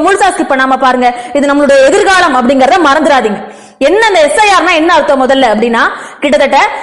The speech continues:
தமிழ்நாடு மட்டுமின்றி இந்தியாவுல இருக்கக்கூடிய பன்னிரண்டு மாநிலங்கள்ல வசிக்கக்கூடிய இந்தியர்களின் வாக்குரிமையில ஒரு சீர்திருத்தம் அப்படிங்கறது ஏற்படுத்த போறாங்க. இது வாக்கு புரட்சி அப்படின்னே நம்மளால சொல்ல முடியும். ஒரு பெரிய ரெவல்யூஷன் இந்தியன் பாலிடிக்ஸ்ல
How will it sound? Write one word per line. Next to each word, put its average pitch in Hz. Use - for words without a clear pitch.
தமிழ்நாடு 392
மட்டுமின்றி 311
இந்தியாவுல 403
இருக்கக்கூடிய 320
பன்னிரண்டு 392
மாநிலங்கள்ல 349
வசிக்கக்கூடிய 320
இந்தியர்களின் 359
வாக்குரிமையில 359
ஒரு 320
சீர்திருத்தம் 370
அப்படிங்கறது 294
ஏற்படுத்த 277
போறாங்க. 247
இது 262
வாக்கு 370
புரட்சி 381
அப்படின்னே 277
நம்மளால 285
சொல்ல 269
முடியும். 240
ஒரு 240
பெரிய 381
ரெவல்யூஷன் 370
இந்தியன் 320
பாலிடிக்ஸ்ல 277